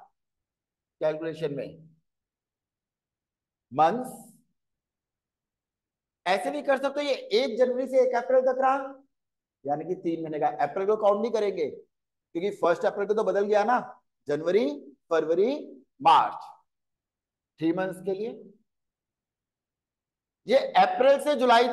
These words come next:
तक सेवेंटी फ़ाइव हंड्रेड, अप्रैल, मई, जून तक, क्योंकि फर्स्ट जुलाई को तो change हो गया।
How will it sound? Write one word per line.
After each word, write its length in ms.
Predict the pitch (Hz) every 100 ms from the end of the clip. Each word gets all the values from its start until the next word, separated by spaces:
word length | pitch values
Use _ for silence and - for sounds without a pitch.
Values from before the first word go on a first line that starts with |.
| 269
तक 160 | 294 302 302 - _ _ _ _ _ _ _ _ _ _ _ - -
सेवेंटी 380 | - 196 202 233
फ़ाइव 360 | 220 208 208 220
हंड्रेड, 500 | 240 247 277 277 277 - _ _ _ _ -
अप्रैल, 540 | 160 - - 247 240 175
मई, 340 | 160 202 247 196 123
जून 280 | 151 156 156
तक, 280 | 233 - - - _ _ _ _ -
क्योंकि 180 | 185 -
फर्स्ट 180 | 151 151
जुलाई 160 | 170
को 80 | 180
तो 60 | 202
change 220 | 214 247
हो 80 | 254
गया। 160 | 247